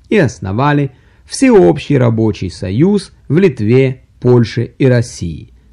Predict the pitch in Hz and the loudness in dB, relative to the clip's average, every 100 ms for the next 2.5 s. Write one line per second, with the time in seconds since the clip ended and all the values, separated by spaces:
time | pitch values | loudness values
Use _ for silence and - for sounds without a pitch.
0 | _ - - 120 139 131 - 131 113 104 | _ -20 -4 -2 0 0 -2 -2 -2 -2
1 | 95 92 90 - 196 190 190 - _ _ | -8 -10 -12 -6 -4 2 0 0 _ _
2 | 123 170 175 110 87 | 2 4 4 4 -2